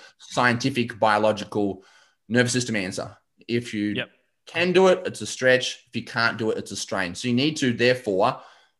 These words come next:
Speaker 1: um, calm your nervous system down so that you can actually take action from not a heightened place. Then it will just be a stretch.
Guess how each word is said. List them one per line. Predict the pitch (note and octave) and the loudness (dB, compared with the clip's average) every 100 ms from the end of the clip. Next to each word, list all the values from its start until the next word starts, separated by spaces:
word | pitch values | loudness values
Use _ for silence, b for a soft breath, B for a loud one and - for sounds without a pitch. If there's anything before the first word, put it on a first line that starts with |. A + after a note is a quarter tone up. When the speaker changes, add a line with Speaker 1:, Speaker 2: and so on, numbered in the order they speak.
| _ - | _ -4
Speaker 1:
um, | G#2 G#2+ A2 A2 - _ - | 0 2 2 0 -6 _ -10
calm | - B2 C3 | -4 0 2
your | C3 | 0
nervous | B2 | -2
system | B2 A#2+ B2+ | -2 -4 -2
down | G#2 G2 A#2 | -2 0 -2
so | A#2+ C#3 | 0 0
that | B2+ | 2
you | C#3 C#3 | 0 -2
can | D3 C3+ | 0 0
actually | B2+ - A#2+ | 0 0 -4
take | A#2 A#2 C#3+ | -2 -2 0
action | A2+ - - E2+ G2+ b b b | -2 -2 -8 -8 -8 b b b
from | - - C3+ B2+ B2 | -10 2 4 4 0
not | A#2+ A#2+ C#3 | 0 4 6
a | C3+ | 4
heightened | C3 A#2+ C3 C3 | 2 2 2 -4
place. | C3 C#3+ F#3+ - _ | 2 2 2 -2 _
Then | A2+ E3+ | 2 4
it | F#3 | 4
will | C#3 G#3 | 6 4
just | D3 C#3 | 4 -2
be | D#3+ | 0
a | D3 | -2
stretch. | - F#3 - - - | 2 2 0 -4 -16